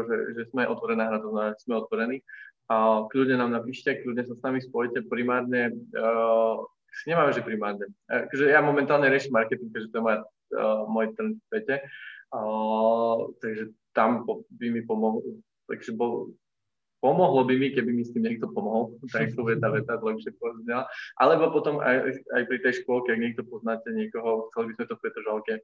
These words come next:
priestory. Zha-, zháňame priestory práve na takúto škôlku. Ak niekto o niečo vie, budem rád, ak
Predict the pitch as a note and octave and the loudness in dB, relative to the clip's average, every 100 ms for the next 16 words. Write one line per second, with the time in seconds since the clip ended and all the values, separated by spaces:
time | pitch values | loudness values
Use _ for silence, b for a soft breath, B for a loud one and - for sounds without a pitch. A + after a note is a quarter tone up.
0 | _ A#2 A2+ A2+ A2+ G#2+ - _ A#2 A#2+ | _ -2 -2 -2 -6 -6 -12 _ -4 0
1 | B2 B2+ B2+ - A2+ A2 - A#2 A#2 A#2 | 0 2 0 0 -2 -2 -4 -4 -4 -6
2 | B B B _ _ A2+ A#2 A2+ A2 A2 | B B B _ _ 2 4 4 0 -4
3 | A2+ A2 - A2+ A2+ A3 A#2 D#3+ G#2+ G#3+ | -8 -8 0 0 0 -2 0 -2 -2 -2
4 | A3 A3 G3+ G#3+ G#3+ A3 G3+ G3+ G3 - | -2 -4 -2 -2 -2 -6 -4 -4 -4 -8